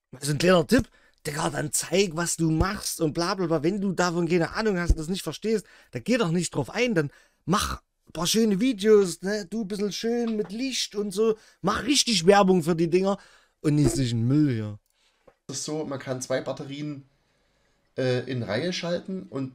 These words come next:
Speaker 2: dann hat man also aus einer zwölf Komma acht Volt Batterie eine fünfundzwanzig Komma sechs Volt Batterie gemacht. Aber, äh, drei geht nicht. Auch wenn ich das Beispiel zeige, da braucht man dann einen anderen Hersteller. Das ist wichtig. Ähm,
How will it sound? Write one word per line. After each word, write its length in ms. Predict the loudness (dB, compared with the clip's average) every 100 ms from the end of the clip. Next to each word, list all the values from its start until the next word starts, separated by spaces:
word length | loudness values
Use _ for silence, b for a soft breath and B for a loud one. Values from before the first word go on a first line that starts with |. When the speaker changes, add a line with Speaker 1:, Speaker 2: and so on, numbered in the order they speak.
| _
Speaker 2:
dann 360 | -4 -4 -4 -6
hat 180 | -8 -4
man 240 | -4 -4 -8
also 220 | -6 -4
aus 320 | -4 -6 -4
einer 120 | -8
zwölf 480 | -4 -4 -4 -16 -14
Komma 240 | -8 -6
acht 260 | -8 -12 -6
Volt 200 | -6 -4
Batterie 360 | -8 -8 -8 -8
eine 180 | -8
fünfundzwanzig 760 | -12 -18 -10 -8 -6 -8 -10 -12
Komma 160 | -10 -10
sechs 240 | -10 -8
Volt 180 | -8 -6
Batterie 300 | -8 -8 -10
gemacht. 340 | -8 -8 -12 b b b b b b b _ _ _
Aber, 420 | 2 4 4 2
äh, 240 | -4 -4 -6
drei 280 | 0 0 0
geht 220 | -4 -2
nicht. 300 | -2 -4 -14 _
Auch 140 | -8
wenn 100 | -4
ich 100 | -4
das 200 | -6 -10
Beispiel 400 | -4 -2 -2 -8
zeige, 320 | -6 -4 -2 -2
da 80 |
braucht 240 | -4 -8 -6
man 120 | -6
dann 140 | -6
einen 80 | -6
anderen 320 | -4 -4 -6
Hersteller. 480 | -10 -10 -12 -14 -12
Das 160 | -10 -8
ist 140 | -6
wichtig. 500 | -4 -2 -2 -2 -8 B B B B B B B B _ _
Ähm, 420 | 4 6 2